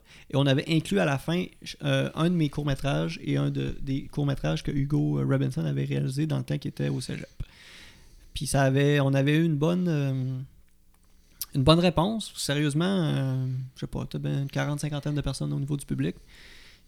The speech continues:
Puis, euh, ensuite de ça, ben, il y a eu des kinos qui se sont faits et tout ça,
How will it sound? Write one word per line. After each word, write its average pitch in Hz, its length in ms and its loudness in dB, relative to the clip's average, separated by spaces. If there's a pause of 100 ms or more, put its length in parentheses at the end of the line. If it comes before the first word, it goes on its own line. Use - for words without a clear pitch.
(120)
Puis, 135 340 -2
euh, 135 180 2
ensuite 135 340 0
de 143 140 2
ça, 160 200 0
ben, 139 100 0
il 131 60 0
y 131 40 0
a 131 40 2
eu 131 80 2
des 131 120 -2
kinos 135 280 -2
qui - 80 -10
se 135 60 -8
sont 135 160 -6
faits 135 200 -6
et 143 40 -8
tout - 100 -10
ça, - 160 -6